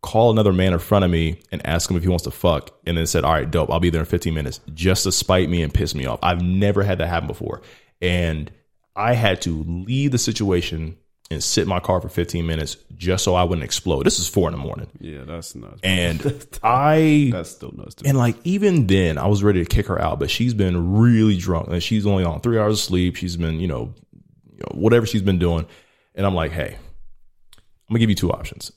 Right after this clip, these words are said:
Speaker 1: I'm like, "You can risk taking yourself home, which you're an adult. You can, you can legally do that, and I will not stop you. Or if we stop talking right now, you can go lay down and fall asleep." And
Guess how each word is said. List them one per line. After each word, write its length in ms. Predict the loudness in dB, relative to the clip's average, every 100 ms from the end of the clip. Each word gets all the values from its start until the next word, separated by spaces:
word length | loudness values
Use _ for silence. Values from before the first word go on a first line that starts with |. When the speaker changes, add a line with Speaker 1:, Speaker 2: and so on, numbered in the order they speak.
| -4
Speaker 1:
I'm 120 | -2
like, 360 | 0 0 -4 -10 _ _ _ _ _ _ _ _ _ -12
"You 720 | -4 2 2 2 0 -2 -6 -14 _ _ _ _ _ _ _ -10
can 240 | -6 0
risk 240 | 2 2 2
taking 220 | 0 2
yourself 320 | 2 2 2
home, 320 | 2 0 -6 -16 _ _ _ _ _ -4
which 180 | -2 2
you're 140 | 4
an 80 | 4
adult. 320 | 4 2 2
You 80 | -2
can, 120 | 0
you 120 | 0
can 220 | 0 0
legally 300 | 2 4 4
do 160 | 2 2
that, 300 | 0 -6 -14 _ -14
and 100 | -8
I 60 | -6
will 100 | -2
not 200 | -2 -2
stop 280 | -4 -4 -6
you. 160 | -10 -12 _ _ _ _ _ _
Or 560 | 2 4 6 4 0 -6 _ _ _ -10
if 140 | -4
we 100 | -4
stop 420 | -2 0 2 2
talking 400 | 2 0 2 0
right 200 | 0 2
now, 400 | 2 0 -2 -8 -12 _
you 120 | -4
can 100 | -2
go 100 | 0
lay 300 | -2 0 2
down 280 | 2 2 0
and 80 | -4
fall 220 | -4 -4
asleep." 400 | -2 -4 -6 -10 _ _ _
And 340 | -6 -4 -4